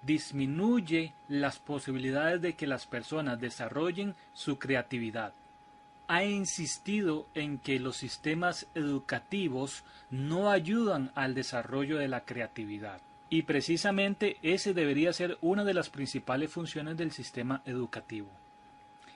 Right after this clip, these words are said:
En nuestro mundo actual estamos tan llenos de conocimiento que pareciera que lo único importante es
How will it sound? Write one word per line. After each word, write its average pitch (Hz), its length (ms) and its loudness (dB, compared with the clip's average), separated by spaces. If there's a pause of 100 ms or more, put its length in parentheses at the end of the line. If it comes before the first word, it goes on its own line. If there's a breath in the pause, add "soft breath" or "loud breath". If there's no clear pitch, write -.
(120)
En 160 160 0
nuestro 160 260 -2
mundo 208 260 2
actual 202 280 2
estamos 196 420 -2
tan 143 320 -2
llenos 220 380 0
de 208 140 4
conocimiento 165 720 -4
que 160 120 -4
pareciera 175 640 0
que 151 100 -4
lo 139 120 2
único 202 320 0
importante 170 800 0
es - 160 -6